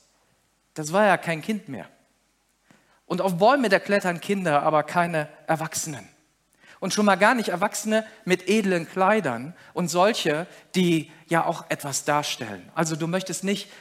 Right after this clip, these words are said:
den Bürgermeister da irgendwo auf einen Baum klettern sehen oder den Bundeskanzler.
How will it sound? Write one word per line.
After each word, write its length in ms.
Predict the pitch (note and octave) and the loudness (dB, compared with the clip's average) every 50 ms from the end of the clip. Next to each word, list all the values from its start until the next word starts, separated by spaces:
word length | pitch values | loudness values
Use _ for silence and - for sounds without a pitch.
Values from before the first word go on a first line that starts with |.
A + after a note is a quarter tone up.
| - _ - | -14 _ -4
den 140 | F3 D#3 C#3+ | -4 -2 -2
Bürgermeister 680 | D#3+ F#3 G#3+ G#3+ G#3 F#3 D#3+ C#3+ D3 D3 - - E3+ D#3+ | 0 0 0 0 0 0 2 0 0 0 -2 -4 -4 -2
da 220 | D#3+ D#3+ D#3+ - | 0 -2 -2 0
irgendwo 380 | E3 F3 F3 F3+ D#3+ D#3 E3 D#3+ | 0 -2 -2 -4 -6 -4 -4 -4
auf 220 | D3+ - - - | -4 -4 -6 -2
einen 240 | D#3 D#3+ D#3+ D3+ C3+ | -2 -2 -2 0 2
Baum 200 | D3+ F3 C4 C#4 | 2 2 0 0
klettern 360 | - F3+ C3+ - A#2+ A#2 G#2 | -4 -6 -6 -6 -8 -12 -10
sehen 260 | - G#2 F2+ E2 - - _ _ _ - - - | -10 -12 -12 -14 -16 -20 _ _ _ -20 -18 -10
oder 420 | - - E3+ E3 - C3 A2 G2+ - - - - _ - | -4 -2 -2 0 0 -2 -4 -4 -8 -16 -20 -16 _ -6
den 140 | D#3+ D#3 C#3+ | -6 -4 -4
Bundeskanzler. 760 | D3 E3 F3 E3 - - - C3 G#2+ G2 - - - - - | -4 -6 -6 -6 -6 -8 -8 -10 -10 -10 -12 -12 -14 -18 -20